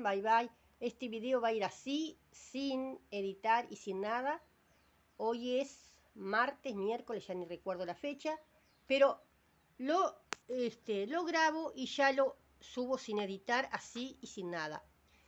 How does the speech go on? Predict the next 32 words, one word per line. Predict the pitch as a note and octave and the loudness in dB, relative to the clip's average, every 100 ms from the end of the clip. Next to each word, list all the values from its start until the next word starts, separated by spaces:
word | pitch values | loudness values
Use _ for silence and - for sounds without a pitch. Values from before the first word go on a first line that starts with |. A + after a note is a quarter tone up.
| _ - | _ -8
Besitos | G#3 G#3 C#4 C#4 | -6 -4 0 2
grandes | A#3+ B3+ C4 A#3+ | 4 2 2 2
para | G#3 G3 G3 | 4 2 2
todos, | C4 C4+ | 2 2
los | G#3+ | 0
quiero | - A3 G#3 | -2 -2 0
mucho, | A3+ B3 B3+ | 0 -2 -2
bye | G3+ G3 | -2 0
bye. | A3 A#3 C4+ - _ - | 2 2 0 -14 _ -10
Y | G#3 | -4
el | |
que | A3+ A#3 | 4 6
vea | C4 | 6
por | C4 A#3+ | 4 -2
primera | B3+ B3+ C4 C4 | 0 2 2 0
vez | C#4 F#3 | -2 -4
este | - A3 | -2 -2
video | B3 C4+ B3+ | 0 0 2
en | F#3+ | 2
mi | G3 | 0
canal, | C#4+ F4+ F#4+ F#4 G#4 - _ _ _ _ _ _ _ _ _ _ _ - - | 2 4 6 6 4 -4 _ _ _ _ _ _ _ _ _ _ _ -20 -6
mi, | A#3 A#3 | -2 -2
le | A#3 A#3 | 0 0
digo | B3 B3 F3 | 0 0 2
que | F#3 | 0
mi | F#3+ | 2
nombre | A3 B3 C#4 | 2 2 2
es | |
Sol, | - E4 E4+ | 0 -2 -2
soy | - G3+ | -4 -2
de | G#3+ | -2
Uruguay, | B3+ D4 D#4 F#4 | -2 0 2 0